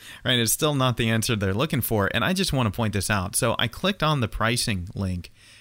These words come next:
and Microsoft over on the right-hand side of the page, and I'll,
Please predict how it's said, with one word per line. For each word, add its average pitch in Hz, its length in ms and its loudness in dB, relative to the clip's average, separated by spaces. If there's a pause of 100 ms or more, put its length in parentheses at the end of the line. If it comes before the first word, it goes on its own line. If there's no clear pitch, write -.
(120)
and 117 140 0
Microsoft 147 560 2
over 120 240 2
on 107 80 4
the 101 80 2
right-hand 117 440 2
side 113 220 2
of 98 60 -2
the 95 60 0
page, 98 380 0
and 90 120 -2
I'll, 95 140 -2